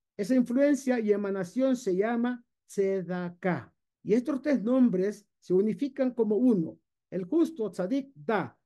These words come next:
la rectitud Tzedek recibe y la caridad, es decir, Tzedaká,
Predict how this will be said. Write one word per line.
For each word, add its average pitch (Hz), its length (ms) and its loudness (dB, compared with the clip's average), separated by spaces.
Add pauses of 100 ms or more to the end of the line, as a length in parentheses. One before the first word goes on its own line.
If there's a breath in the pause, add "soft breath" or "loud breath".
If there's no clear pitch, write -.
la 196 160 0
rectitud 214 500 0 (120)
Tzedek 277 380 0
recibe 277 580 0 (220)
y 220 120 -2
la 247 420 0 (300)
caridad, 214 680 -2 (120)
es 160 60 -20
decir, 170 300 -12
Tzedaká, 196 600 -4